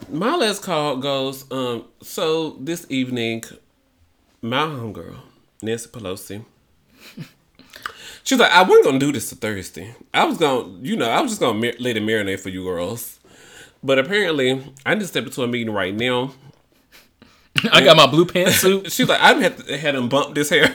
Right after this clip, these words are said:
Speaker 1: <laughs> 'cause I got something to say." So she came out here and announced that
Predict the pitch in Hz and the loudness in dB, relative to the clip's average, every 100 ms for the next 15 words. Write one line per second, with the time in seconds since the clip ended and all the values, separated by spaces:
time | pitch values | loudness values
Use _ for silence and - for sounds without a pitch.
0 | - 160 165 - - - - - 220 160 | -2 0 2 0 -8 -16 -6 -2 -2 -2
1 | 143 113 107 - 117 101 - _ _ _ | -4 -6 -6 -6 -6 -6 -14 _ _ _
2 | _ - - - - - _ - - - | _ -20 -18 -18 -18 -20 _ -14 -12 -8
3 | 196 196 190 175 160 170 160 139 131 143 | -8 -6 -4 -2 -2 -2 -4 -4 -2 -2
4 | 127 - - 120 123 120 | -4 -8 -12 -6 -4 -4